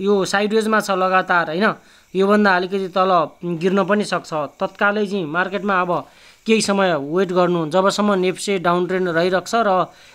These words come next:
एउटा पर्टिकुलरली, उम्, विशेष, अ, एउटा भनौँ न, पोजिटिभ न्युजको ब्याकअप सहित र एउटा भनौँ न, अ, मास सेन्टिमेन्टै पोजिटिभतिर गइसकेपछि चाहिँ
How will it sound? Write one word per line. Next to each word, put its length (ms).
एउटा 340
पर्टिकुलरली, 840
उम्, 300
विशेष, 480
अ, 200
एउटा 300
भनौँ 300
न, 140
पोजिटिभ 460
न्युजको 360
ब्याकअप 340
सहित 420
र 20
एउटा 500
भनौँ 360
न, 300
अ, 100
मास 300
सेन्टिमेन्टै 680
पोजिटिभतिर 640
गइसकेपछि 680
चाहिँ 200